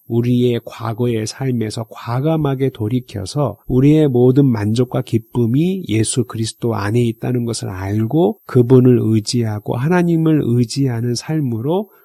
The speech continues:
우리가 철저히 나아가는 것입니다. 예수 그리스도 안에, 하나님 안에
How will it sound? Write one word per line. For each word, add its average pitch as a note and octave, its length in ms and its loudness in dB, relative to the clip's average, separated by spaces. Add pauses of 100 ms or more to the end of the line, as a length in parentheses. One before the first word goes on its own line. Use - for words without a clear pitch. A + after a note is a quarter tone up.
(160)
우리가 G2 260 -12
철저히 B2+ 800 -6 (340)
나아가는 G2 600 -10
것입니다. F#2+ 640 -16
예수 C#3 360 0
그리스도 A#2 500 -6
안에, F#2+ 320 -8 (420)
하나님 D3+ 440 -2
안에 G#2+ 420 -10